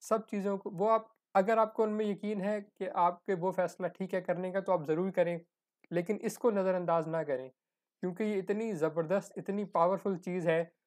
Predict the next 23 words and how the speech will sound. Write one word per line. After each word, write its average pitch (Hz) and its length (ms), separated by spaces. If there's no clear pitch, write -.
और 180 200
ये 202 180
अभी 214 180
दुनिया 196 340
में 226 140
नई 175 260
है। 127 220
ठीक 160 220
है, 180 200
ये 202 120
ऐसे 208 320
है 220 140
जैसे 190 320
आज 180 240
से 202 340
पाँच 185 240
सौ 214 100
साल 196 220
पहले 196 260
सोने 190 340
की 190 120
कीमत 147 280
थी। 135 240